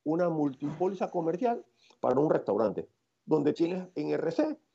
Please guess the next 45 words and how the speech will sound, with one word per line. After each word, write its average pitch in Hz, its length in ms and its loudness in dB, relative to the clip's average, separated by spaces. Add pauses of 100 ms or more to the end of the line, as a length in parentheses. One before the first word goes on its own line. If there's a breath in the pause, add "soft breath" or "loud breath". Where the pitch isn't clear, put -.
(340)
sí, 185 200 4
la 160 140 2
ropa 196 440 2
del 151 240 0
comensal 156 580 -2
se 135 200 0
daña, 160 460 2
se 143 120 -2
mancha 160 260 -2
con 143 160 2
la 113 80 -2
salsa. 98 300 -2
<clears throat> - 920 -4
Yo 156 140 -2
te 170 100 -4
consigo 196 320 0
una 208 160 2
R 165 240 0
C 294 280 -4 (180)
para, 139 300 0 (480)
que 151 100 4
tiene 170 160 6
una 220 80 6
R 165 120 2
C 202 80 4
especial 202 400 2
para 165 240 4
peluquería, 135 440 4 (540)
donde 190 500 4
le 120 120 -2
puedes 147 200 -2
causar 139 300 -2
un 156 120 -2
daño 196 400 0 (180)
a 123 100 -4
la 120 140 0
dama 147 280 2
con, 139 220 -2
en 123 160 -2
el 113 100 -8
cabello 131 420 2
o 113 180 -4
en 107 80 -2
la 110 60 2
ropa. - 260 0